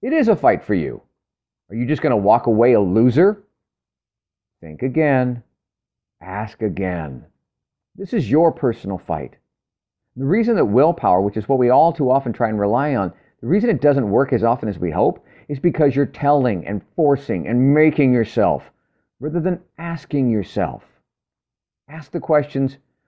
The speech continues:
"Why and what does this mean to me?" And let that compel you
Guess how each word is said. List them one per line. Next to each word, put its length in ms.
"Why 320
and 240
what 180
does 140
this 160
mean 240
to 80
me?" 320
And 180
let 200
that 240
compel 840
you 420